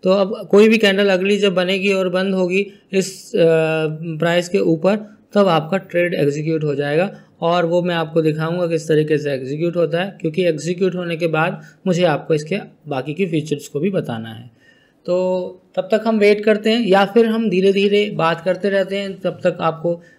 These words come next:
सिग्नल भी मिल जाएगा और साथ ही साथ इन्फॉर्मेशन भी मिल जाएगा। तो यहाँ पर आप देख सकते हैं टाइम फ्रेम का ऑप्शन दिया है कि आपने कौन सा टाइम फ्रेम सिलेक्ट किया, वो आप कार्ड में देख सकते हैं। ट्रेड आप इंट्राडे कर रहे हैं, पोजिशनल, ये भी आपको कार्ड में दिख जाता है। आपकी ट्रेड का square of time क्या है, वो आपको कार्ड में दिख जाता है।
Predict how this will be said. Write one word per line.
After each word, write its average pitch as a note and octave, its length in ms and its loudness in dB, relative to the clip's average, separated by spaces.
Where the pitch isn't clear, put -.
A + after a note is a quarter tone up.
सिग्नल F3 360 -2
भी F#3 100 -2
मिल F#3+ 180 -2
जाएगा F#3+ 340 -2
और E3+ 540 -2
साथ D#3 260 -2
ही D3+ 60 -2
साथ D3+ 220 -2
इन्फॉर्मेशन C3+ 560 -6
भी A#2+ 80 -10
मिल A#2 200 -10
जाएगा। A#2+ 280 -8
तो E3 60 -4
यहाँ G3 200 0
पर G#3+ 100 2
आप G#3 100 2
देख G3+ 160 0
सकते G3+ 260 -4
हैं F#3+ 80 -2
टाइम F#3 260 -2
फ्रेम F#3+ 200 -4
का F#3 100 -4
ऑप्शन F3+ 220 -4
दिया F3 160 -2
है F3 60 -4
कि F3+ 120 -4
आपने E3 240 -4
कौन D#3+ 180 -6
सा E3+ 80 -4
टाइम E3 260 -4
फ्रेम F3 160 -8
सिलेक्ट E3 300 -6
किया, F3 140 -2
वो E3 100 -4
आप D#3+ 200 -4
कार्ड C3+ 200 0
में E3 140 -4
देख E3 140 -2
सकते D#3+ 280 -6
हैं। E3+ 200 -12
ट्रेड F#3 220 2
आप F#3 240 0
इंट्राडे F3 340 0
कर F3 160 0
रहे F3 100 -4
हैं, F3 120 -8
पोजिशनल, D#3 380 -4
ये D#3+ 160 -4
भी D#3+ 100 0
आपको D#3+ 260 -4
कार्ड D#3+ 260 -6
में E3 100 -8
दिख D#3 100 -8
जाता D#3+ 300 -6
है। F3 180 -12
आपकी E3 300 -4
ट्रेड F3+ 260 -2
का F#3 120 0
square E3+ 300 0
of F3 80 2
time F3 340 -4
क्या F3+ 160 -2
है, F#3+ 180 -4
वो E3 140 2
आपको D#3 260 -4
कार्ड D#3+ 280 -2
में E3+ 100 -6
दिख E3 120 -8
जाता E3+ 300 -4
है। F3+ 300 -10